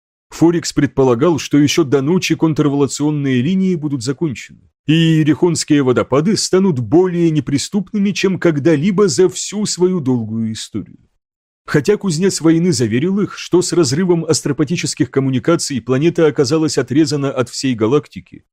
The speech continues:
и у имперских сил не осталось никакой возможности позвать на помощь, Форикс не мог допустить, чтобы космопорт, зона его ответственности, оставался незащищенным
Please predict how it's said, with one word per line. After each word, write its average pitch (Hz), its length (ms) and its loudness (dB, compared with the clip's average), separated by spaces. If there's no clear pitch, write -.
и 160 100 4
у 180 100 2
имперских 180 600 0
сил 196 280 -4
не 175 120 0
осталось 180 600 0
никакой 156 440 0
возможности 135 600 -2
позвать 127 400 -4
на 87 80 -6
помощь, 131 540 -8
Форикс 175 540 0
не 165 100 2
мог 151 260 2
допустить, 131 560 -2
чтобы 135 320 0
космопорт, 123 760 -2
зона 135 320 0
его 123 240 2
ответственности, 175 760 -4
оставался 175 640 0
незащищенным 139 840 -6